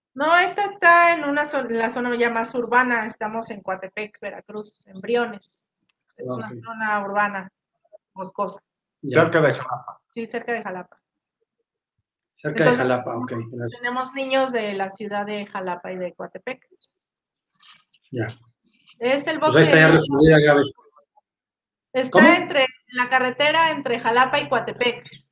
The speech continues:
Speaker 2: Ya.
Speaker 1: Ujú.
Speaker 2: Excelente, excelente. Bueno, parece que ya no hay más,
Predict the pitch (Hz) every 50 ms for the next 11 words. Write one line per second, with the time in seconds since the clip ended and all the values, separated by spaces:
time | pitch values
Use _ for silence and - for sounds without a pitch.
0 | _ _ _ _ _ _ _ _ _ _ _ _ _ _ _ _ _ _ _ _
1 | _ _ _ _ _ _ _ _ _ _ - 139 131 117 - - - - _ _
2 | _ _ _ _ _ _ _ _ _ _ _ - - - - - - - _ _
3 | _ _ - - - 127 127 139 151 156 151 147 117 104 - - _ _ - -
4 | - - - 135 131 151 170 175 170 175 151 143 147 160 180 180 160 - - -
5 | - _ _ _ _ _ _ _ _ _ _ _ _ - 139 147 156 156 185 175
6 | - 151 156 160 165 165 165 170 170 165 160 160 160 165 160